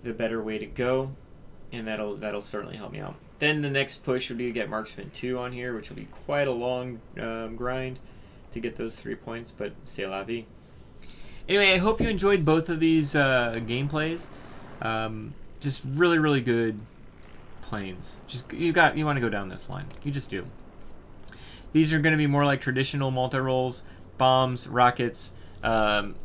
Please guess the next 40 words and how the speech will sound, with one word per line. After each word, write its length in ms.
pretty 400
darn 240
good 160
airspeed, 720
all 160
things 260
considered, 560
and 240
then, 420
um, 560
you 140
know, 120
minimal 720
maneuverability, 840
and 120
then 120
you 100
throw 320
all 160
that 140
out 100
the 80
window, 380
and 160
you 60
get 180
even 180
more 240
airspeed 640
and 160
great 320
maneuverability, 760
not 580
really 300
any 160
ability 440
to 220
attack 360
the 100
ground 600